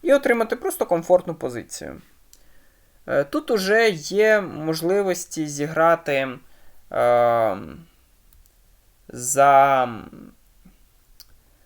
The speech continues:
чорних, е, ну, тут цілих чотири можливості я виділив.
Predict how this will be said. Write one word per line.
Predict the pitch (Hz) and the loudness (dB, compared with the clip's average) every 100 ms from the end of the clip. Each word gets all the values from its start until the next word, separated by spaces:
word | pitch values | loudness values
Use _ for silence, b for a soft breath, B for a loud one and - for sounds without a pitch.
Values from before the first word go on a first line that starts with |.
| _ _ | _ _
чорних, | - 170 170 139 127 120 - 131 | -4 6 6 6 -2 -6 -10 -6
е, | 120 113 110 90 190 | -2 0 0 0 0
ну, | 240 | -2
тут | 240 196 | -2 -4
цілих | - 240 220 190 - - - | -4 0 2 0 -4 -14 -4
чотири | - 180 170 131 | -4 2 2 2
можливості | 117 120 147 214 214 - 147 | 0 -4 -2 0 0 -4 -4
я | 127 | -2
виділив. | 120 117 107 - | -2 -4 -6 -8